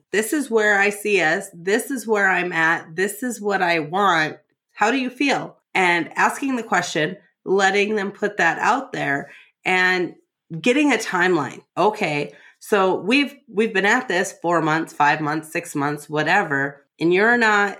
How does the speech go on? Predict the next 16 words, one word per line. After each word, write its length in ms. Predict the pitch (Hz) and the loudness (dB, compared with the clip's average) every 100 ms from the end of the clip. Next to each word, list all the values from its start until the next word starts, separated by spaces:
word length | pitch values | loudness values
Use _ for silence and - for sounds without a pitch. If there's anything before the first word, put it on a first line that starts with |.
| - _ | -16 _
ready. 720 | 139 170 254 226 165 175 - _ | -4 0 2 2 0 -2 -6 _
When 380 | - 170 214 233 | -6 0 2 2
do 60 | 214 | 2
you 180 | 196 | 2
expect 460 | 190 190 - 175 - | 2 -2 -2 -2 -2
to 80 | 156 | -4
be 220 | 185 208 | 0 2
ready?" 460 | 165 135 113 143 - - _ - | 2 -4 -6 -14 -16 -20 _ -2
And 340 | 165 165 156 | 2 2 2
if 220 | 160 185 | 0 0
the 220 | 180 165 | -2 0
answer 380 | 208 233 226 190 | 0 0 0 -2
is, 640 | - 160 156 151 151 151 - _ | 0 0 0 0 -2 -4 -16 _
"I 240 | 165 185 202 | 0 2 2
don't 320 | 185 180 123 | 0 -2 0
know," 540 | 220 240 170 160 160 | 2 2 2 0 -4